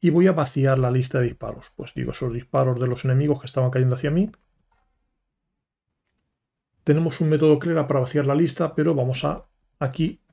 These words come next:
llamar a un tal vaciar y a crear ese clear. Por eso de que aquí no tenemos detalles de que internamente sea una lista o un array o lo que sea. Con lo cual, li-,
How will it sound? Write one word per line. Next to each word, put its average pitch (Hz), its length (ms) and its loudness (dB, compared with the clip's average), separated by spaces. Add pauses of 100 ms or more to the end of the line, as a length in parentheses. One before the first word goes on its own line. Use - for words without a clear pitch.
llamar 131 440 2
a - 20 2
un 123 160 0
tal 127 180 0
vaciar 156 520 0
y 175 100 0
a 127 80 0
crear 123 320 -2
ese 120 260 -6
clear. 113 400 -6 (1000)
Por 147 140 6
eso 143 160 0
de 151 80 2
que 151 80 0
aquí 143 140 0
no 151 140 2
tenemos 147 260 2
detalles 156 300 0
de 165 120 0
que 139 80 0
internamente 131 580 0
sea 135 240 0
una 120 180 -2
lista 147 360 -2
o 165 100 0
un 127 140 0
array 117 320 -2
o 131 40 2
lo 123 80 -2
que 127 60 -10
sea. 117 260 -8
Con - 160 -8
lo 113 100 -8
cual, 123 200 -2
li-, 123 160 -10